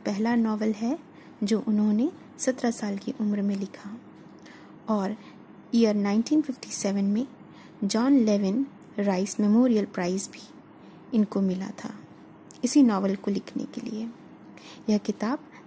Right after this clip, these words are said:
देहरादून के एक सत्रह वर्ष एंग्लो इंडियन बॉय की है जिसके माता पिता का निधन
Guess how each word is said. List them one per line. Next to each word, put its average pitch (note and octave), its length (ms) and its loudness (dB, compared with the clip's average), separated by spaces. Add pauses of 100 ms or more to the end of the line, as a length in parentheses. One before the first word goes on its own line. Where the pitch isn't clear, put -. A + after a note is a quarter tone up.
देहरादून B3 500 4 (220)
के A3+ 180 0 (180)
एक - 180 -8 (680)
सत्रह C#4 420 2 (340)
वर्ष G#3+ 360 2 (580)
एंग्लो C4 280 4 (120)
इंडियन G#3 420 2 (420)
बॉय G#3 240 2
की G3 240 -4
है A3+ 200 -4 (1040)
जिसके G#3+ 300 2
माता G3+ 340 -2
पिता G3 320 -4
का G3 180 -4
निधन G3+ 340 -2